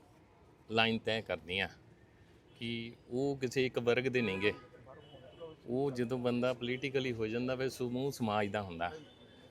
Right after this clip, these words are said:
ਸਮਾਜ 'ਚ, ਸਾਰੇ ਸਮਾਜ 'ਚ ਜੇ ਕੋਈ ਅਰਾਜਕਤਾ ਫੈਲਾਉਂਦਾ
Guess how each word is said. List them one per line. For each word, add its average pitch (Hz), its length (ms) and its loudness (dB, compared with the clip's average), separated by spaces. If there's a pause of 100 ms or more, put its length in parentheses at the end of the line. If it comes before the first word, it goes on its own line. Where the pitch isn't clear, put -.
(260)
ਸਮਾਜ 123 500 4
'ਚ, - 160 -4 (1160)
ਸਾਰੇ 127 340 4
ਸਮਾਜ 123 580 6
'ਚ 123 140 0
ਜੇ 113 280 2
ਕੋਈ 139 200 6
ਅਰਾਜਕਤਾ 117 520 6
ਫੈਲਾਉਂਦਾ 101 540 4